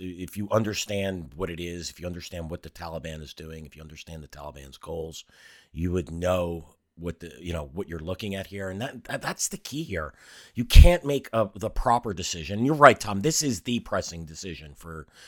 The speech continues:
the, the Biden administration. It's the one because of the May first deadline with the Trump, Trump administration's deal with the Taliban. Everyone calls it a peace deal. You and I call it a withdrawal deal.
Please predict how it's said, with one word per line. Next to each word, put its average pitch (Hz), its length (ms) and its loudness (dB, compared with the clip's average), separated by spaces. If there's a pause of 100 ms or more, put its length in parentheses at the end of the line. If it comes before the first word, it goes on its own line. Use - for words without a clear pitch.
(260)
the, 87 260 -2
the 104 120 -6
Biden 175 260 6
administration. 87 580 -6
It's 123 140 -6
the 135 100 4
one 120 240 6
because 127 540 0
of 101 180 -2
the 101 80 -6
May 98 220 -2
first 92 340 -10
deadline 90 540 -4 (320)
with 95 240 2
the 95 160 -6
Trump, 98 360 -2
Trump 101 260 -2
administration's 90 800 -8
deal 95 340 -2
with 87 140 -6
the 80 80 -16
Taliban. 101 580 -6
Everyone 78 320 -10
calls 82 280 -14
it 76 80 -16
a - 40 -16
peace 95 360 -10
deal. 98 260 -4
You 82 140 -8
and 80 100 -12
I 85 260 -8 (440)
call 87 280 2
it 78 40 -4
a 80 40 -4
withdrawal 95 500 2
deal. 95 400 -4